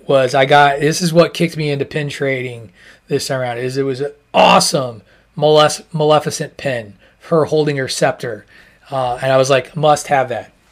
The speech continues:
And now it is on my, uh, bulletin board in my office, uh, right next to, like, my calendar of events. So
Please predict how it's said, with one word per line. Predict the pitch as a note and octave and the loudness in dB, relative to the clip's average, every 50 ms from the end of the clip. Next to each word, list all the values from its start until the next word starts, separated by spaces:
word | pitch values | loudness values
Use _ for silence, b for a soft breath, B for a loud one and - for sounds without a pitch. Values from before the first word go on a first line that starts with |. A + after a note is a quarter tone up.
| - | -6
And | - C#3 C3+ C3 C3+ | -4 -4 -4 -2 -2
now | C3+ C#3 C#3 C3+ C3+ | -2 0 0 0 0
it | C3+ C3 B2+ | -2 -2 -2
is | C3+ C3 C3 B2+ B2 - | -2 -2 -2 -4 -6 -4
on | D3+ C#3 C3+ C3+ C3+ C3+ C3 C3 | -4 -2 -2 -2 -2 -4 -4 -4
my, | C3 C3 C3 C3 B2+ B2+ B2 - _ _ _ - - | -4 -4 -2 -2 -4 -6 -6 -10 _ _ _ -12 -8
uh, | C#3 B2+ B2 | -8 -6 0
bulletin | B2 D3 D3+ D#3 D3 - D3+ | 4 4 6 6 4 2 -2
board | C#3+ C#3 B2+ B2 | -2 -2 -2 -2
in | B2 | -4
my | B2 A#2 A2+ | -8 -8 -4
office, | B2 C3 C3+ - - A#2+ G#2+ - - - - b b b b b b b b b b | -2 -2 -2 -2 -4 -6 -12 -12 -12 -16 -18 b b b b b b b b b b
uh, | - A#2+ A2 G#2+ | -10 -8 -8 -6
right | A2+ C3+ C#3 C3 | -4 -2 -2 -2
next | C3 C3+ B2+ - - - | -2 -2 -4 -4 -6 -8
to, | C#3+ C3+ B2+ | -6 -4 -4
like, | B2+ B2+ A2+ - | -4 -4 -4 -4
my | B2+ A#2 | -8 -8
calendar | - - C3+ A#2+ A#2+ A#2 A2+ G#2+ G#2+ | -8 -6 -6 -6 -6 -6 -8 -10 -10
of | G#2+ G#2+ | -10 -10
events. | A2+ G#2 A2 F#2+ - - | -12 -12 -12 -14 -14 -14
So | - - - - D3 C3+ C3 B2 A#2 - - | -14 -8 -4 -2 0 2 2 2 0 -4 -8